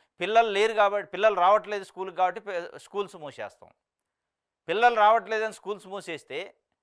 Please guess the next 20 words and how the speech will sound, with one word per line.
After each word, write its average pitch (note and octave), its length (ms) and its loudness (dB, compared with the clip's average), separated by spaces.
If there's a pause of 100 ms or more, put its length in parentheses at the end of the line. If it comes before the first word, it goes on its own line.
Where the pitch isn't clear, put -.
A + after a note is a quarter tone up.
(320)
ఇక F3+ 60 -8
రేపు G#3 540 -2 (180)
అన్ని G3+ 240 -6
వ్యవస్థలు A3 380 0
అదే G3 180 -2
కదా, G#3+ 240 -6 (680)
ఏ G3 160 2
ప్రభుత్వ G#3+ 400 -4
వ్యవస్థ A3 260 -2
అనేది G#3+ 220 -2
మూసేస్తారా? F#3+ 640 -4 (3000)
ఇది A3+ 500 -4 (180)
ఇలా F#3+ 520 4
ఒకవైపు F3+ 440 -2
ఏం A3+ 100 -2
ప్రాథమిక G3+ 460 0
పాఠశాలలు, F#3+ 640 -2
ప్రభుత్వ G3 420 -8
పాఠశాలలు F3 560 -2
మూసేసుకుంటూ D#3+ 880 -14